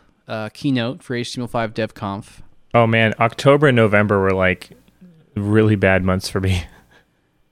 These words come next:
Speaker 1: Yeah, you barely got to work on the game at all. I, I'm interested, actually. Like, I've noticed that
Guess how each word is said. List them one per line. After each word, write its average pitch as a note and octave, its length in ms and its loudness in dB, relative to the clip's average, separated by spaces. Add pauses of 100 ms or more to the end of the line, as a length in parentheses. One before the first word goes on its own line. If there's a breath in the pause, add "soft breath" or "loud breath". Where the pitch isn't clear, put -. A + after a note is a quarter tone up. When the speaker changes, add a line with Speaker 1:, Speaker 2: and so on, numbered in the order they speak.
(360)
Speaker 1:
Yeah, B2+ 420 2
you C#3+ 540 0 (120)
barely C3 440 0
got A#2+ 200 -2
to A#2 80 -6
work A#2 180 -6
on A#2 80 -4
the A2 80 -6
game A2 240 -6
at G#2 60 -8
all. G#2 280 -8
I, E3 160 -2
I'm G#3 140 2
interested, A#3+ 440 -2
actually. A#2+ 320 -6
Like, A2+ 200 -6
I've C3+ 160 -6
noticed E3 400 -4
that A#2+ 320 -4